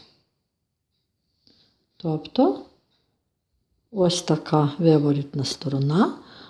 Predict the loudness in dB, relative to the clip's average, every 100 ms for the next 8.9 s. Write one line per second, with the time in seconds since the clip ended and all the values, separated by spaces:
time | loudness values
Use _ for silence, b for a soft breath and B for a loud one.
0 | B -4 -2 2 2 2 0 -2 2 4
1 | 4 4 4 6 4 4 2 0 -2 _
2 | _ _ _ _ _ -2 -2 2 4 6
3 | 4 2 4 6 8 8 6 6 4 4
4 | 2 0 -4 -4 -4 0 2 2 -2 B
5 | B B B B 0 4 6 6 4 4
6 | 6 6 4 6 6 4 0 0 -2 0
7 | 0 4 6 6 4 4 4 2 -2 -4
8 | 2 4 4 2 0 2 6 6